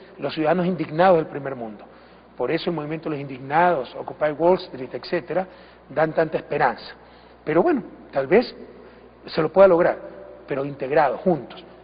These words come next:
Individualmente, países pequeños como Ecuador, Bolivia, tratar de cambiar ese injusto orden mundial, la División Internacional de Trabajo, eso es suicida. Y eso es lo que buscan ciertos izquierda boba, que cree que es izquierda radical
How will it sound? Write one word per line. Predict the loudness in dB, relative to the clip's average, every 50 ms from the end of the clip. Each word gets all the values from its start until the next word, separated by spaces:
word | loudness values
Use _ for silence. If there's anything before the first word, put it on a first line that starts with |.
| -20 -12 -8
Individualmente, | -6 -4 0 4 6 6 8 8 6 4 4 0 -4 -4
países | -2 0 2 2 0
pequeños | 0 0 -2 0 2 0 0 0 -4
como | -8 -10 -8 -8 -10
Ecuador, | -8 -6 -4 -2 2 4 4 4 4 0 -4 -16 -20 -20 -12 -6
Bolivia, | -4 -2 0 0 0 -2 -4 -8 -14 -18 -20 -20 -20 -20 -20 -20 -20 -20 _ -20 -14 -8
tratar | -4 -4 -2 0 2 2 2
de | 2
cambiar | 0 -4 -4 -2 0 0
ese | -2 -2 -6 -8
injusto | -6 -6 -6 -2 0 0
orden | 0 0 0 -2
mundial, | -4 -6 -2 2 4 6 4 4 2 -6 -16 -18 -20 -14 -8
la | -6 -6
División | -6 -6 -4 -4 -4
Internacional | -2 -2 -4 -4 -4 -4 -4
de | 0
Trabajo, | 2 2 2 2
eso | 0 -4 -8
es | -8
suicida. | -8 -10 -10 -10 -10 -10 -12 -12 -10 -8 -8 -8 -8 -10 -12 -14 -18 -20 -20 -20 -20 _ -14
Y | -10
eso | -4 -2 -2
es |
lo | -2 -2
que | -2 -4
buscan | -4 -4 -4 -4 -4 -6 -6
ciertos | -6 -8 -8 -8 -8 -8 -6 -4 -4 -4 -4 -6 -12 -20 -20 -20 -20 -20 -18
izquierda | -18 -18 -8 -2 2 2 2 4 4 2
boba, | 4 8 10 10 10 10 8 2 0 -2 -10 -14 -16 -16 -18 -16
que | -14 -10 -4
cree | 0 0 2
que | 2 2
es | 0
izquierda | 0 0 0 2 4 4
radical | 4 2 0 -2 -6 -10 -2 2 2 2 2 0